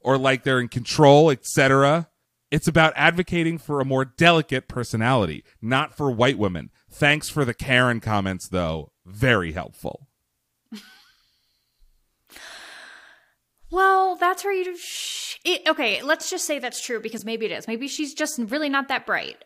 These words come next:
Speaker 2: And
Speaker 1: Mm-hmm.
Speaker 2: She really didn't
Speaker 1: No, no,
Speaker 2: mean
Speaker 1: she
Speaker 2: that.
Speaker 1: seems not that bright.
Speaker 2: Maybe she, well, I'm saying let's, let's go with her
Speaker 1: She studied metaphysics at
Speaker 2: version of
Speaker 1: Fordham.
Speaker 2: herself, okay?
Speaker 1: Sure.
Speaker 2: She's just a little trailer park girl that's not that bright.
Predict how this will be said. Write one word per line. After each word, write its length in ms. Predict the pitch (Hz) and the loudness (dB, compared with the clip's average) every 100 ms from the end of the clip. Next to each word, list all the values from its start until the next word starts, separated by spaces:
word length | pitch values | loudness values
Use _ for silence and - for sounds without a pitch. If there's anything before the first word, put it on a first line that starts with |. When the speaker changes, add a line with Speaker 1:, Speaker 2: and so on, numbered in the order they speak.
| - | -12
Speaker 2:
And 600 | 220 214 202 202 262 294 | -10 -4 0 2 2 -2
Speaker 1:
Mm-hmm. 120 | - - _ _ _ - | -8 -14 _ _ _ -12
Speaker 2:
She 260 | - 262 | -6 -6
really 240 | 226 247 240 | -4 -4 -2
didn't 160 | 220 | 2
Speaker 1:
No, 60 | 160 | 4
no, 40 | 151 | 4
Speaker 2:
mean 60 | |
Speaker 1:
she 120 | 120 104 | 4 -2
Speaker 2:
that. 60 | |
Speaker 1:
seems 400 | - 196 226 165 | -2 2 2 2
not 180 | 135 98 | 0 -2
that 180 | 92 90 | -6 -12
bright. 240 | 92 85 | -10 -10
Speaker 2:
Maybe 440 | 220 233 269 240 285 | -6 -4 -4 -4 -8
she, 180 | - - | -8 -10
well, 180 | 254 311 | -4 2
I'm 160 | 294 302 | 2 2
saying 220 | 311 277 | -2 -4
let's, 320 | 262 285 - - | -4 -6 -8 -10
let's 140 | 320 | -8
go 140 | 320 | -4
with 120 | 311 262 | -4 -2
her 360 | 269 233 202 - _ _ | -4 -4 -6 -12 _ _
Speaker 1:
She 220 | - - 214 | -12 -6 -6
studied 380 | - 320 226 | -2 -2 -2
metaphysics 420 | 131 123 131 127 113 | 0 0 2 0 4
at 40 | |
Speaker 2:
version 340 | 220 214 220 202 | 4 4 0 -2
of 100 | 185 | -2
Speaker 1:
Fordham. 100 | 190 | -4
Speaker 2:
herself, 440 | 175 - - - - | -6 -6 -8 -10 -6
okay? 480 | - 233 254 247 247 | -2 -2 0 -2 -2
Speaker 1:
Sure. 20 | |
Speaker 2:
She's 540 | 247 - - 269 - - | -4 -6 -6 -6 -8 -10
just 400 | 269 254 - - - - - | -8 -8 -10 -14 -20 -20 -8
a 100 | - | -6
little 240 | 262 269 | -4 -6
trailer 380 | 262 - 240 226 | -8 -6 -4 -6
park 300 | 226 220 208 | -4 -4 -4
girl 180 | 208 196 | -8 -6
that's 240 | 202 196 | -6 -6
not 200 | 240 196 | -6 -6
that 180 | 208 196 | -6 -8
bright. 220 | 165 - | -8 -10